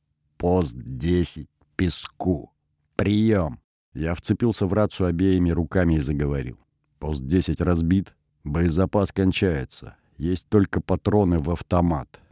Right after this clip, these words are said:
Наблюдаю движение пехоты противника". На том конце повисла короткая пауза.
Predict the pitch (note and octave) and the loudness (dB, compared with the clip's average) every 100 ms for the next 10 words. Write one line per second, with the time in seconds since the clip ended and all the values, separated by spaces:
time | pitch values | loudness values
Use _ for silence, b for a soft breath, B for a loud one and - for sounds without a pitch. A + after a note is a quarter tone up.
0 | _ _ _ _ _ - F2 F#2+ G#2+ A#2+ | _ _ _ _ _ -2 0 0 2 2
1 | A#2+ G2+ G2+ F#2 G2+ G#2+ G#2+ G#2 - E2+ | 2 0 0 2 2 2 2 0 -2 -4
2 | - F2+ F2+ - F#2+ - E2 C#2 B1 - | 0 0 0 0 -2 -2 -4 -4 -6 -10
3 | C2+ _ _ _ _ _ _ C#2+ E2+ F2+ | -18 _ _ _ _ _ _ -2 -2 0
4 | C3 B2+ B2 A#2+ - B2+ A#2+ A2+ B2+ - | 0 0 0 -2 0 0 2 2 2 0
5 | G#2 A2 A2+ A2+ A2 A2 B2 C#3 B2+ F#2+ | -2 2 2 2 0 0 0 2 0 0
6 | D2+ B1+ | -6 -12